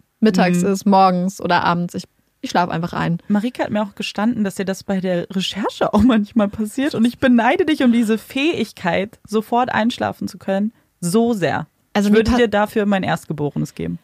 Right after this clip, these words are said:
Speaker 1: Mir passiert das total oft, dass ich, wenn ich Fälle recherchiere, dass ich mich dann doch denke, ach komm, hier,
Speaker 2: <laughs>
Speaker 1: chill dich mal, auch aufs Sofa beispielsweise. Und dann, wenn man dann so Artikel liest, oder ich lese, wir lesen ja auch viel Bücher tatsächlich zur Recherche und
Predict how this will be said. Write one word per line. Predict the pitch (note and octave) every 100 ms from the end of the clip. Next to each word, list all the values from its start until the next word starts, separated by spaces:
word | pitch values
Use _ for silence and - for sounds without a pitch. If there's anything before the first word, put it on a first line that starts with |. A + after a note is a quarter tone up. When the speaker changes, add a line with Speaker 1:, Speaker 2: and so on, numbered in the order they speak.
| _
Speaker 1:
Mir | - A3+ B3+
passiert | - G#3 A#3 A3
das | -
total | G3+ - G3 G3
oft, | G#3 G3+
dass | G3 F#3+
ich, | - F#3+ F#3 -
wenn | F#3 F3+
ich | -
Fälle | C4+ C#4+
recherchiere, | C4 B3+ A#3 - A#3 G#3+
dass | G3
ich | F#3+ -
mich | -
dann | F3+
doch | F3 -
denke, | F#3 -
ach | - -
komm, | G3 F#3+
hier, | F#3 G3 F#3+ F3+ -
Speaker 2:
<laughs> | F4 E4+ E4 D4+ A#3 A#3 - _
Speaker 1:
chill | - A#3+
dich | A#3 A#3
mal, | G#3+ G3
auch | F#3+ -
aufs | G4 - -
Sofa | B3 C#4 B3
beispielsweise. | A3+ G#3 A3 - A3 - - F#3+ F#3 F#3+ G3 G3
Und | - G3 G3 G3
dann, | G3+ F#3+ F#3+ F#3+ G3 G3+ _ _ _ _ _ _
wenn | G3 G3
man | G3
dann | F#3+ F#3+
so | G#3+
Artikel | C4 C#4 C4+
liest, | A3+ A3+ -
oder | G3
ich | F#3+
lese, | G#3+ - -
wir | F#3
lesen | F#3 F#3
ja |
auch | F3
viel | - G3
Bücher | F3 D4 - B3
tatsächlich | B3 A#3 A3 A3 -
zur | G#3+
Recherche | G3+ G3+ G#3 G#3 F#3
und | F#3